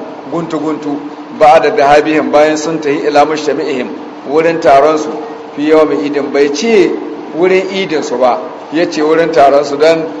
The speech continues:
musulunci adda idi su taro ɗaya na suka yi wanda suka ce a idi na taro ɗaya na saboda haka ya ce fi mushtami'ihim wurin taron su fi yawmi idin lahum a ranar idin su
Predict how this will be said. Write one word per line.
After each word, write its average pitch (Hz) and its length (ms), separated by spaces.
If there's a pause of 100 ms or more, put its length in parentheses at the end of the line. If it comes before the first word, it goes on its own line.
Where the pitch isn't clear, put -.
(160)
musulunci 165 500
adda 139 220
idi 123 300
su 165 260
taro 139 320
ɗaya 139 160
na 123 100
suka 120 200
yi 117 120 (800)
wanda 135 300
suka 139 180
ce 135 140
a 113 100
idi 123 160
na 104 160
taro 139 320
ɗaya 147 140
na 117 60 (540)
saboda 151 380
haka 147 140
ya 143 80
ce 143 140
fi 147 140
mushtami'ihim 143 540
wurin 143 240
taron 120 320
su 107 140 (400)
fi 156 160
yawmi 165 240 (100)
idin 147 220
lahum 123 240
a 123 100
ranar 147 280
idin 135 280
su - 80